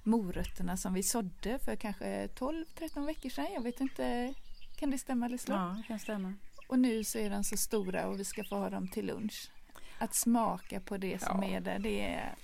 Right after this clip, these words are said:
Speaker 1: fantastiskt.
Speaker 2: Och det var helt underbart att vara med en utav tjejerna idag när vi skulle skörda potatis.
Speaker 1: Ja.
Speaker 2: För den var också klar idag. Och då var det som hon, hon hade aldrig skördat potatis i sitt liv. Det var liksom
Speaker 1: Underbart.
Speaker 2: första gången.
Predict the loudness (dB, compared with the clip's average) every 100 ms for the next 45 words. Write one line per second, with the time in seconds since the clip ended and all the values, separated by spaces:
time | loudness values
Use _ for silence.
0 | -4 4 8 8 8 4 2 4 4 6
1 | 6 8 8 8 4 -2 0 0 2 2
2 | 0 -2 -2 -2 -2 -2 -2 0 -2 -2
3 | -2 -4 -4 -6 -4 -4 -4 -4 -6 -4
4 | -4 -4 -4 -2 2 2 2 -6 -8 -4
5 | 2 4 4 2 -2 0 2 2 0 -2
6 | -2 -4 -2 2 2 2 -2 -12 -20 -18
7 | -18 -4 2 2 4 2 2 2 2 2
8 | 2 2 4 0 0 -4 -2 -2 -4 -2
9 | -2 -2 -2 0 0 0 2 4 4 4
10 | 4 6 6 4 6 6 10 10 10 8
11 | 8 10